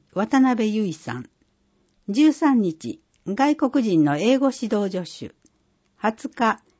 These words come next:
元気に活動中、子ども会。二十七日、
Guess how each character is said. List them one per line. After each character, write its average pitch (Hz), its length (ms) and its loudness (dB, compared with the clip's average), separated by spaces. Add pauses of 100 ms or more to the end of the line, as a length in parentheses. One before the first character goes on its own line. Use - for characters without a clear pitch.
(140)
元 277 300 6
気 170 120 -2
に 160 140 0
活 202 260 -6
動 196 220 -2
中、 165 480 -6
子 190 140 -6
ど 226 120 0
も 220 140 0
会。 127 320 -14 (640)
二 285 180 8
十 233 200 2
七 185 260 -2
日、 185 480 -4